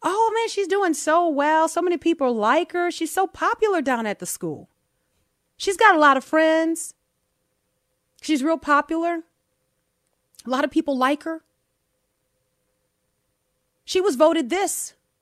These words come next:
for this court. She received this accolade for that. And, and she just, I mean, she's got a lot of friends and people like her and she's real popular." And so our kids begin to normalize that. Our kids be-,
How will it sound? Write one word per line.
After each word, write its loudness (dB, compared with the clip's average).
for -4
this -2
court. -2
She 0
received -2
this -2
accolade 0
for -2
that. 4
And, -2
and -2
she -10
just, -8
I -4
mean, 0
she's -6
got 0
a -2
lot -4
of -4
friends -2
and -8
people -6
like -6
her -6
and -6
she's -8
real -6
popular." -12
And 0
so 0
our 4
kids -4
begin -2
to -6
normalize -2
that. -2
Our -2
kids -4
be-, -4